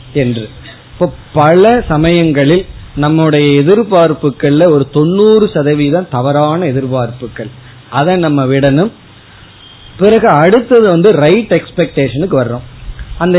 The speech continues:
எதிர்பார்ப்பு சரிதான். இப்ப நம்ம ஒருவருக்கு ஒரு உதவி செய்யறோம்,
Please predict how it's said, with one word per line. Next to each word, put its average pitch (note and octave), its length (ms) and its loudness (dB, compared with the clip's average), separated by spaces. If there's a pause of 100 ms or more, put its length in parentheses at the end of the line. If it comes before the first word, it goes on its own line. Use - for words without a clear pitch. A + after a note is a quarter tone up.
எதிர்பார்ப்பு F3 720 2
சரிதான். C3 440 0 (440)
இப்ப G#3+ 240 0
நம்ம F3 280 2
ஒருவருக்கு E3 460 2
ஒரு D3 160 2
உதவி E3+ 280 2
செய்யறோம், B2+ 440 -2